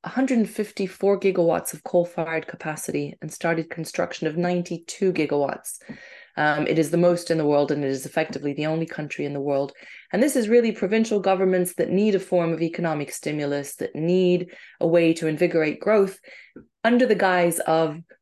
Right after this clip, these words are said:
reliability and security on the provincial level. Um, and that has been a very distortive factor. The other element is then the dispatch rules, sort of how the, how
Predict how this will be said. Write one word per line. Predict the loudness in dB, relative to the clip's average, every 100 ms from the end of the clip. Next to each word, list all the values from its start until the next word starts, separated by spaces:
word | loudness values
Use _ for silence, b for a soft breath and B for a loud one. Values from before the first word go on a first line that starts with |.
| -2
reliability | 2 4 4 4 4 2 2 0
and | 2
security | 0 -6 0 2 2 0
on | -2
the | -4
provincial | -6 -4 -4 -4 -4
level. | 0 0 2 0 0 B B B -8
Um, | -4 -2 0
and | 2
that | 4 4
has | 2
been | 0 0
a |
very | 2 0
distortive | -2 -8 -4 -2 -2 -6 -12 _
factor. | _ -8 -8 -4 0 2 0 -8 _ _ _ _
The | 2
other | 4 4
element | 4 4 4 2 0
is | 0
then | 0 2
the |
dispatch | 2 2 2 0 -2 -2 -4
rules, | -2 -2 -4
sort | -10
of | -8
how | -2 -2
the, | 0 -2 -2
how | 0 2 0